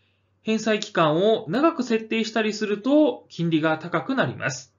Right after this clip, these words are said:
フラット三十五を使えば、物件価格の全額、百万円以上、八千万円以下まで借りることができるんですが、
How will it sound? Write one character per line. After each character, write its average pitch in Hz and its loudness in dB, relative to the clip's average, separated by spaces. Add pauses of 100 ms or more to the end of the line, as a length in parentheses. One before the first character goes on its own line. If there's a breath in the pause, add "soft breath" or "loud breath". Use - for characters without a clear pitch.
(1400)
フ 135 -2
ラ 330 6
ッ - -2
ト 311 2
三 302 0
十 226 -2
五 220 2
を 180 2
使 - -2
え 156 2
ば、 170 2 (440)
物 160 0
件 208 -2
価 208 -6
格 196 -4
の 214 0
全 127 -2
額、 151 0 (480)
百 240 -2
万 302 4
円 294 -4
以 285 -4
上、 214 4
八 170 -8
千 208 -6
万 208 -2
円 202 -8
以 226 -12
下 226 2
ま 196 0
で 240 2 (100)
借 175 -2
り 185 -2
る 190 -4
こ 185 -4
と 202 -4
が 127 0
で 117 -6
き 170 -4
る 151 2
ん 107 -4
で 107 -6
す 139 -8
が、 160 2